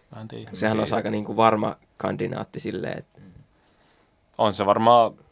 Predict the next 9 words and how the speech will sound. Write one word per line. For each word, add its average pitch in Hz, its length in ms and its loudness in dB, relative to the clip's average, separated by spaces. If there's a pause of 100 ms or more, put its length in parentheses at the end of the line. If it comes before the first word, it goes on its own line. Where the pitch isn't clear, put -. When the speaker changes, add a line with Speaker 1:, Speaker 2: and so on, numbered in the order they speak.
(560)
Speaker 1:
ehkä 110 260 -6 (280)
jollain 98 360 4
tavalla 95 240 2
messissä, 95 440 -6
mut 98 140 -16
sitä 95 280 -4
ei 92 100 -2
oo 95 100 -4
vaan... 98 300 0